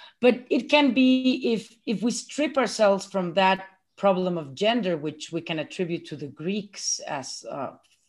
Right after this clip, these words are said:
first, as Westerners, uh, well, this problem that Odysseus has is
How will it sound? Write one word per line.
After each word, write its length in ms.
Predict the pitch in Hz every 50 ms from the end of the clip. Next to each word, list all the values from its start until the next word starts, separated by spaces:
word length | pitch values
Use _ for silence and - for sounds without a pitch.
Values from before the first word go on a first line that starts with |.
| _ _ _ _ _
first, 500 | - 156 165 165 165 - - _ _ _ _ _ _ _ 135 131 175 196 226 233 _ _ _ _ 202 180 135 156 -
as 200 | 143 135 127 -
Westerners, 760 | 160 185 196 190 - - 180 156 143 151 170 208 220 - - - - - - - - - - - _ _ -
uh, 260 | 185 190 190 185 175 - - - - _ _ _ _ 165
well, 400 | 170 208 214 208 208 202 202 -
this 460 | 202 160 139 156 226 233 226 - - - - _ _ _ _ _ _ _ -
problem 600 | - 226 226 233 214 220 220 208 190 190 180 170
that 120 | 175 185 180
Odysseus 680 | 175 170 147 - 202 220 208 214 - 196 185 185 185 -
has 540 | - 180 202 220 220 202 208 196 202 - - _ _ _ _ _ _ -
is 460 | 196 226 233 226 - - - -